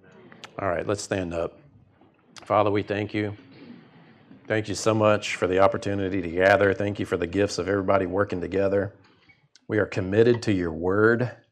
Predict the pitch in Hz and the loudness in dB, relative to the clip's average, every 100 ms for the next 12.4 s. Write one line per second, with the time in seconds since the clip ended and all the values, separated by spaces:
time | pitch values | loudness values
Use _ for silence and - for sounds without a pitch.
0 | _ - - _ _ _ _ 87 101 92 | _ -20 -20 _ _ _ _ -4 -2 -2
1 | - 101 98 104 95 85 82 71 - - | -2 -2 0 0 2 2 0 -4 -10 -18
2 | - _ _ _ _ _ - 85 98 - | -20 _ _ _ _ _ -14 -4 -2 -2
3 | 107 - 107 104 104 107 101 107 92 87 | -4 -2 -2 0 -2 -2 -2 -4 -2 -4
4 | - - - _ _ _ _ _ _ _ | -4 -14 -18 _ _ _ _ _ _ _
5 | 87 - - - 101 101 98 92 85 82 | -8 -8 -10 -4 -2 0 -2 -6 -4 -2
6 | 82 80 - 69 71 76 - - - _ | -2 -6 -10 -12 -10 -14 -14 -16 -18 _
7 | 92 90 - 101 95 - 101 92 85 82 | -10 -8 -2 0 0 -2 -6 -6 -6 -8
8 | 82 78 82 80 71 76 _ _ _ _ | -8 -2 -2 -2 -6 -10 _ _ _ _
9 | _ _ _ 95 104 110 110 95 92 110 | _ _ _ 0 2 4 2 0 0 0
10 | 107 113 117 120 113 107 87 - 113 110 | 0 0 2 2 0 0 -2 -2 0 2
11 | 107 107 107 92 98 87 85 78 85 82 | 2 0 -2 -6 -6 -6 -8 -8 -8 -8
12 | 67 71 - - | -8 -10 -14 -20